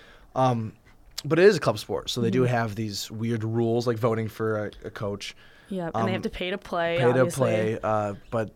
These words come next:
Speaker 1: yeah, so they played, in the first round they played, uh, University of California, San Diego, which we
Speaker 2: Yep.
Speaker 1: talked about, um, last show. They destroyed 'em. Wasn't close.
Speaker 2: I found it funny when they played Saint John's. Like, they went all the way there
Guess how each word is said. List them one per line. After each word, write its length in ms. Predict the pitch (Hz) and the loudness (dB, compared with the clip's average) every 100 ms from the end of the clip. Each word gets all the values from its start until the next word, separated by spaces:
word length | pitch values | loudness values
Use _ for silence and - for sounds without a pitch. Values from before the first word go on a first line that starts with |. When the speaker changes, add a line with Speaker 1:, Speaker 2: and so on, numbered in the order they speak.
| _ - - _ _ - | _ -20 -20 _ _ 0
Speaker 1:
yeah, 220 | 202 123 - - - | 6 6 4 -14 -12
so 480 | - 131 127 123 113 | -2 2 4 4 2
they 160 | 131 | -2
played, 320 | 131 143 135 131 | 2 2 4 2
in 60 | |
the 60 | 139 | 2
first 200 | 180 180 | 4 4
round 80 | 165 | 4
they 60 | |
played, 280 | 139 143 127 | 4 2 4
uh, 300 | 113 113 107 - - - - | 4 4 2 -2 -16 -16 -8
University 380 | 123 131 123 | -2 -2 -2
of 40 | 117 | 0
California, 380 | 120 117 117 110 | 0 0 -2 -2
San 160 | 120 | -2
Diego, 240 | 123 110 110 | 0 0 -2
which 120 | 110 | -2
we 60 | - | -2
Speaker 2:
Yep. 60 | |
Speaker 1:
talked 220 | 107 104 101 | -2 -2 -4
about, 300 | 104 104 - | -4 -2 -4
um, 280 | 104 101 98 | -6 -8 -6
last 200 | 98 101 | -6 -6
show. 120 | 104 | -6
They 80 | 107 | -4
destroyed 400 | 117 117 123 107 | -2 -2 0 -2
'em. 200 | 95 101 - - | -4 -8 -12 -14
Wasn't 240 | 101 104 | -12 -10
close. 360 | 101 95 101 - - - | -8 -8 -8 -12 -14 -8
Speaker 2:
I 80 | 208 | -6
found 160 | 302 | -2
it 80 | 277 | -2
funny 220 | - 226 226 | -2 -2 0
when 80 | |
they 120 | 214 190 | -2 -2
played 240 | 214 185 | -2 -2
Saint 240 | - 190 | -2 -4
John's. 300 | 185 170 165 196 | -4 -4 -4 -4
Like, 140 | 190 | -2
they 120 | 208 | -2
went 160 | 202 190 | -2 0
all 160 | 202 | 0
the 60 | 202 | 0
way 160 | 202 196 | 0 0
there 440 | 190 175 170 170 | 0 0 -2 -4